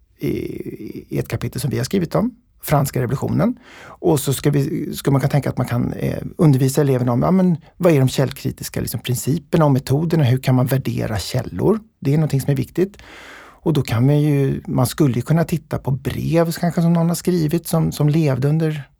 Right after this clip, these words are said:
liksom, stormningen av Bastiljen.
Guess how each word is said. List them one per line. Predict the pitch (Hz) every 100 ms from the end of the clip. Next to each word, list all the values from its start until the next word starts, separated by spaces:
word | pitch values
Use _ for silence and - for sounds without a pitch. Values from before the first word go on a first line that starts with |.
| _
liksom, | - - 143 131 - - - - - - - - - - - -
stormningen | - - - 170 143 139 160 147
av | 143
Bastiljen. | 156 - 180 165 170 170 220 202